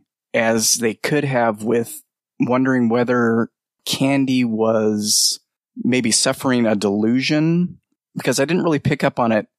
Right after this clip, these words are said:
until this second viewing and thinking, "Okay, you know, he keeps talking about how he's an alien and getting back to his planet." And of course, that goes along with the whole Superman thing, as you mentioned, Mike. But, you know, then this guy touches him and says, "Oh, yeah, you know, I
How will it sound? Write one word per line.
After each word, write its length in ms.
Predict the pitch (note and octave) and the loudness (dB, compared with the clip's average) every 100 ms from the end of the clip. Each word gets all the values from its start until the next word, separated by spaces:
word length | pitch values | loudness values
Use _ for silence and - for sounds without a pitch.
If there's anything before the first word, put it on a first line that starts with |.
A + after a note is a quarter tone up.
| _ - | _ -4
until 360 | A#2 - A2+ | -2 0 0
this 180 | G#2+ G2+ | 0 0
second 400 | - A2 - G2 | 0 0 0 0
viewing 420 | G#2+ G#2+ G2+ F#2+ | 0 0 2 0
and 140 | G2 - | -2 -2
thinking, 320 | A#2 A#2 A2 | -2 0 0
"Okay, 240 | C3+ A#2 | 0 -2
you 140 | G#2 G#2+ | -2 0
know, 80 | |
he 100 | C3 | 0
keeps 220 | - - - | -2 -4 -2
talking 320 | F#3+ F#3 D3 | -2 0 -2
about 380 | A#2 A#2 A2 - | 0 0 0 -2
how 180 | G#2+ | -4
he's 260 | G#2 G#2+ G2 | -2 -2 -2
an 100 | F#2 | -2
alien 760 | G#2+ B2 C3+ C3 C3 C3 B2 A#2+ | 0 0 0 0 0 0 0 -2
and 680 | A2+ G#2 G2+ G2+ F#2+ F#2+ - _ _ _ _ _ _ - | 0 0 0 0 -2 -6 -8 _ _ _ _ _ _ -6
getting 280 | A#2+ A2+ G#2+ | -2 0 2
back 280 | G#2+ G#2 - | 0 -2 -2
to 180 | - | -2
his 200 | G#2 F#2+ | 0 -2
planet." 960 | - - C#3 C3 C3 B2+ B2+ - - - - - | -2 -2 0 0 2 2 0 0 -4 -4 -8 -4
And 200 | G#2 G2 | 0 0
of 60 | |
course, 280 | - G2+ F2+ | 0 0 2
that 120 | G2+ | 0
goes 160 | G2 F#2+ | 0 0
along 220 | F#2+ F#2 | 0 0
with 100 | F#2+ | -2
the 60 | G2+ | -4
whole 120 | F#2+ | -4
Superman 540 | - G#2+ G2+ G2+ G2 | -2 0 0 0 0
thing, 240 | - G#2+ G2+ | -2 0 0
as 160 | G2 | 0
you 80 | A2+ | 0
mentioned, 480 | A2+ G2 - G2+ G2 | 0 -2 -2 0 0
Mike. 280 | G2+ G2+ - - | 0 -2 -4 -2
But, 160 | G2+ - - - - - _ - | -4 -4 -20 -20 -20 -20 _ -6
you 80 | B2 | 0
know, 140 | A2 | 0
then 220 | A2 C3+ C#3+ | 0 0 0
this 180 | B2+ | 0
guy 140 | - A#2 | 0 -2
touches 420 | - D3 C#3+ A#2+ | 0 0 0 0
him 80 | A2+ | 0
and 100 | G#2+ | 0
says, 220 | A#2+ A#2+ | 0 0
"Oh, 160 | F#3 A3 | 0 0
yeah, 280 | A3+ D#3+ | 0 0
you 200 | G#2+ A#2+ | 0 0
know, 200 | B2+ B2+ | 0 0
I 180 | - B2 | 0 -2